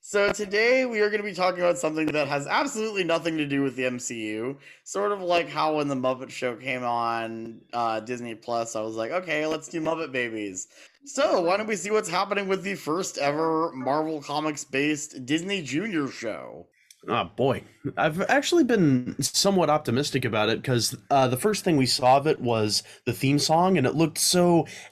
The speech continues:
Speaker 2: energetic and lively, and it, it looked like a very refreshing change of pace from prior, uh, Marvel shows, which were, let's be honest, just there to sell action figures.
Speaker 1: Yeah, I mean, obviously, this show's primary objective, just looking at it,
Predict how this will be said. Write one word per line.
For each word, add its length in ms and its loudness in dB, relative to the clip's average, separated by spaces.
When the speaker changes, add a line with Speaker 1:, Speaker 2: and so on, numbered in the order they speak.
Speaker 2:
energetic 600 4
and 240 2
lively, 680 4
and 100 0
it, 120 -2
it 180 -4
looked 200 0
like 160 2
a 280 4
very 560 2
refreshing 500 2
change 280 0
of 80 -4
pace 280 0
from 540 -2
prior, 680 2
uh, 320 4
Marvel 440 2
shows, 420 0
which 200 -6
were, 400 -2
let's 380 -4
be 120 2
honest, 320 -2
just 240 -6
there 200 -2
to 160 -4
sell 260 2
action 280 0
figures. 400 -6
Speaker 1:
Yeah, 200 0
I 100 -2
mean, 160 -4
obviously, 600 0
this 240 -4
show's 360 -2
primary 540 -2
objective, 480 -6
just 260 -8
looking 440 -10
at 240 -4
it, 240 -6